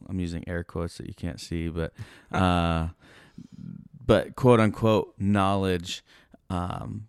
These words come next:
Speaker 1: just because somebody says something confidently, uh, doesn't necessarily mean that, that they know what they're talking about.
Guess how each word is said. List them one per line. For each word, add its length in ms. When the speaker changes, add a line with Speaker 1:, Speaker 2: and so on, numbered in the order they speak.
Speaker 1:
just 260
because 580
somebody 380
says 300
something 440
confidently, 840
uh, 320
doesn't 280
necessarily 680
mean 340
that, 240
that 200
they 120
know 180
what 140
they're 120
talking 420
about. 320